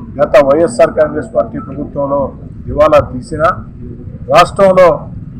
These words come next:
ఆర్థిక లోటు చాలా ఎక్కువగా ఉన్న వివిధ రకాల మార్గాల ద్వారా అధికారుల చుట్టూ తిరిగి అందరి సహాయ సహకారాలతో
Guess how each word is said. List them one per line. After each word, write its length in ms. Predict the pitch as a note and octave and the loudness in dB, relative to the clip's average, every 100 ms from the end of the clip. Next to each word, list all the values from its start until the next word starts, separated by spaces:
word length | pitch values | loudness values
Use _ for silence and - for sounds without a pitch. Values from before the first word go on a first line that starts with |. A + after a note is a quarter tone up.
| - - C3+ | -16 0 4
ఆర్థిక 340 | E3+ D#3 F#3 D#3+ | 4 2 0 2
లోటు 300 | D3 D#3+ D#3+ C3 - - - - | 4 2 2 -4 -6 -14 -18 2
చాలా 200 | D3+ D3+ C#3 | 4 4 0
ఎక్కువగా 360 | - F3 D#3 D3 | 0 2 4 4
ఉన్న 120 | C#3 D#3 F3+ - - - - - B2+ | 2 -2 -2 -10 -18 -18 -18 -16 -2
వివిధ 200 | C#3 D#3 D#3+ | 0 4 4
రకాల 260 | D3+ F#3 F3 | 6 4 4
మార్గాల 320 | D3 D#3 D#3+ D3+ | 4 4 4 6
ద్వారా 200 | D3 D3 C#3+ B2 - - - - | 6 6 4 2 -6 -18 -18 -10
అధికారుల 400 | C#3 D#3 E3 D3+ C3+ | -6 0 2 0 -6
చుట్టూ 240 | B2+ C#3 - | -10 -8 -6
తిరిగి 320 | C4 C#4 C4 - - - - - A#2+ | -4 -4 -4 -6 -10 -12 -12 -8 -2
అందరి 240 | D3 D#3+ C3 | 2 2 2
సహాయ 200 | C#3 C#3+ C3+ | 4 4 4
సహకారాలతో 600 | C3+ B2+ C3 B2+ B2 C3 | 0 2 2 2 -2 -4